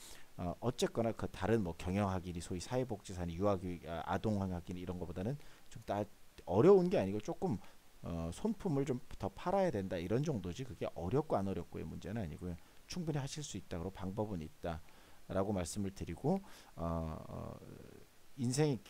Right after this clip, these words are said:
긴 어떤 걸로 봤을 때 한 삼 년 후 정도로 봤을 때 지금 사실 그 나이가 굉장히 많다고 말씀하셔서 제가 나이를 밝히지 않는데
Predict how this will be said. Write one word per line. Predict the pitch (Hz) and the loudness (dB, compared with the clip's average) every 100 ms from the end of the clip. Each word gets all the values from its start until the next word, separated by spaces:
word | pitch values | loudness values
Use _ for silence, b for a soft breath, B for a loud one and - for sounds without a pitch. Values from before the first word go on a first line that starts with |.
| - | -6
긴 | 135 175 | 0 4
어떤 | 165 127 131 | 6 4 2
걸로 | 113 104 | 2 2
봤을 | 95 82 - | 2 -2 -4
때 | 101 | -4
한 | 107 | -4
삼 | - 160 | -2 0
년 | 123 | 0
후 | 143 | 0
정도로 | 143 123 107 | 0 0 0
봤을 | 87 - | -2 -4
때 | 98 | -6
지금 | 139 165 | -4 0
사실 | 170 170 | 0 0
그 | 170 | 0
나이가 | 120 101 113 | 2 2 2
굉장히 | 123 107 120 | 0 0 0
많다고 | 90 98 - 160 147 127 | 2 0 0 -2 0 2
말씀하셔서 | 107 - 110 95 101 101 | 0 0 -2 -2 -4 -2
제가 | 98 101 | -2 -2
나이를 | 85 95 | -2 -2
밝히지 | 101 90 - - | -2 -2 -2 -2
않는데 | 101 90 104 110 | 0 0 -2 -2